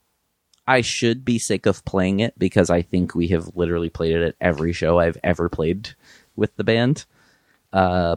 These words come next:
but there's something about it that's just, it's fun to play. There's a lot of energy to it. The crowd always gets super excited for it. And, um, yeah, I just, I don't ever get playing that one, get sick of playing that one. And on this tour, we've been playing it like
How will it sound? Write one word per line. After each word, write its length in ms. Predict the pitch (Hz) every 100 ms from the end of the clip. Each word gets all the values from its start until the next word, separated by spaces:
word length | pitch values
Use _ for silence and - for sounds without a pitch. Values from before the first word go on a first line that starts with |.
| -
but 160 | 98 -
there's 200 | 92 -
something 440 | - 95 - 95
about 260 | 87 87 92
it 120 | 95
that's 180 | 101 87
just, 220 | 90 - -
it's 180 | 85 -
fun 340 | - 95 98
to 100 | 104
play. 380 | - 101 92 92
There's 180 | 90 90
a 60 |
lot 160 | 85 82
of 60 | -
energy 380 | 110 110 104 104
to 220 | - 101
it. 240 | 98 - _ _ _ _
The 160 | 80 95
crowd 380 | - 104 92 90
always 420 | - 95 92 92 90
gets 240 | 98 -
super 380 | - 95 - 92
excited 420 | 90 92 87 87
for 260 | - 90 85
it. 160 | 87 _ _ _
And, 500 | 78 87 80 82 82
um, 520 | 82 80 78 76 85 -
yeah, 260 | 117 104 -
I 100 | 95
just, 180 | 95 90
I 120 | 82
don't 300 | 87 85 85 -
ever 220 | 87 85
get 200 | 87 -
playing 260 | - 87 80
that 180 | 78 -
one, 200 | 76 - _
get 180 | - -
sick 180 | - -
of 160 | -
playing 220 | - 87 82
that 200 | 78 -
one. 200 | 80 90 _ _ _ _ -
And 120 | 110
on 80 | 113
this 120 | 120
tour, 220 | - 101
we've 220 | 95 90 -
been 120 | 85
playing 240 | - 90
it 120 | 78
like 160 | -